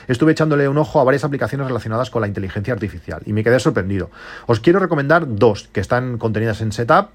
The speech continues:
Si no utilizáis Setup, tenéis el enlace en las notas del podcast y creo que, creo que os regalan un mes, un mes gratis, que está, que está muy bien.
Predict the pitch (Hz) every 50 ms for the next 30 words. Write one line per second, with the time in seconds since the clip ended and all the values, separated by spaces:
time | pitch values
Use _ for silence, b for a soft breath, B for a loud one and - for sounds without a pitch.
0 | - - - - 104 104 110 113 110 107 104 110 107 - 110 110 104 - 101 113
1 | 117 123 117 - - - 101 101 104 104 - 107 98 101 104 104 104 - 104 98
2 | 95 95 107 107 101 95 104 95 87 - 131 110 - 98 98 - - 101 98 92
3 | - - 107 104 - - 127 - 117 123 120 117 117 107 95 104 110 113 107 104
4 | 104 104 104 107 - B B B B B - 117 110 107 104 104 101 101 101 101
5 | 98 - 101 107 123 135 143 175 202 107 - - 104 - 104 101 98 95 - -
6 | - 98 - 113 113 117 117 120 151 185 208 233